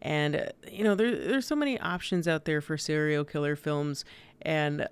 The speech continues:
I thought, uh, okay, I don't know, Deranged. I mean, it kinda, okay, let's try this. And then finding out it has a Home Alone connection. I mean, you guys, your, your minds might be a little blown by this.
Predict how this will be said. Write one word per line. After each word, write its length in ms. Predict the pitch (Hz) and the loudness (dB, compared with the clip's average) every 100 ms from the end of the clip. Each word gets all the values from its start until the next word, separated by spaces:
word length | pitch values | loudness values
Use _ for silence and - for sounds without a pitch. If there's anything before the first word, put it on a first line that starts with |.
| - | -6
I 100 | 165 | -8
thought, 300 | - 156 - | -2 -2 0
uh, 500 | 254 269 269 262 254 | 0 2 2 0 -4
okay, 320 | - 170 160 | -6 -10 -8
I 80 | 208 | -2
don't 180 | 214 156 | 2 2
know, 280 | 147 147 143 | 2 2 0
Deranged. 680 | 147 143 156 180 190 185 - | -2 -2 0 2 2 0 -2
I 40 | |
mean, 160 | 156 156 | -2 0
it 120 | 151 | -2
kinda, 280 | 160 156 147 - - - - - - - | -2 -4 -4 -6 -16 -20 -20 -20 -20 -16
okay, 260 | 143 - - | -14 -14 -8
let's 240 | 123 160 - | -6 -6 -4
try 260 | 165 147 | 0 2
this. 320 | 147 139 - - - - - - - | 2 0 -2 -14 -20 -20 -20 -20 -6
And 220 | 165 170 | 0 4
then 180 | 170 165 | 4 2
finding 400 | - 170 175 175 | 0 0 2 2
out 140 | 165 | 0
it 60 | 156 | -2
has 200 | 160 151 | -4 -4
a 80 | 127 | -6
Home 240 | 160 156 | -4 -2
Alone 360 | 156 156 185 202 | 0 0 -2 -2
connection. 760 | 214 214 214 - 233 226 214 - | -2 -2 -2 -2 -2 0 -4 -2
I 60 | 175 | 0
mean, 480 | 170 160 156 151 - _ - | 2 2 0 -2 -8 _ -10
you 120 | 175 | -4
guys, 400 | 185 185 170 - - | 2 2 2 -2 -12
your, 240 | 165 175 - - | -2 -2 -2 -2
your 100 | 180 | 0
minds 360 | 190 214 185 | 4 4 4
might 180 | 180 160 | 2 0
be 120 | 160 | 0
a 60 | 151 | 0
little 160 | 143 139 | 2 0
blown 300 | 147 147 139 | 0 0 0
by 120 | 127 | -4
this. 420 | - - - - | -6 -10 -14 -18